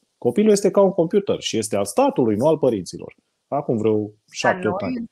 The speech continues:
Speaker 2: țară?
Speaker 1: Da, da, la noi în țară. Dacă vrei,
Speaker 2: Aș fi
Speaker 1: caut
Speaker 2: înțeles
Speaker 1: repede
Speaker 2: în
Speaker 1: între
Speaker 2: America,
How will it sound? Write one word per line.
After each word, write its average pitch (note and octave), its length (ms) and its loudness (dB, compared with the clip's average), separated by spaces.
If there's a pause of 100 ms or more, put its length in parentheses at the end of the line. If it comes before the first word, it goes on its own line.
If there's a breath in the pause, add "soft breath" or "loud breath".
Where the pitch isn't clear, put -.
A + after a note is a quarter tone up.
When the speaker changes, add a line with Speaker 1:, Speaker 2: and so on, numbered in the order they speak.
Speaker 2:
țară? G3 400 -8
Speaker 1:
Da, F#3 380 6
da, B3 160 6
la G#3 140 2
noi F#3 160 -4
în G#3 60 -6
țară. G#3 300 -4
Dacă B2+ 260 -4
vrei, D#3 160 -2
Speaker 2:
Aș F3 60 -2
fi F3 60 -8
Speaker 1:
caut F#3 180 -2
Speaker 2:
înțeles E3+ 160 -2
Speaker 1:
repede A#2 160 -2
Speaker 2:
în A#3+ 140 2
Speaker 1:
între C4+ 120 -4
Speaker 2:
America, F#3+ 380 -2